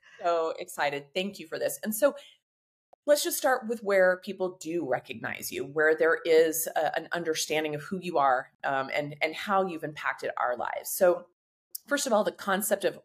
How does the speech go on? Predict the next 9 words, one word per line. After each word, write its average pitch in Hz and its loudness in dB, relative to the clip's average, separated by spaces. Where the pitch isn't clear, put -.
radical 165 0
remission. 139 -2
Um, 165 -2
it 285 -2
is 233 -4
central 196 0
to 185 -6
your 151 -4
work. 160 -2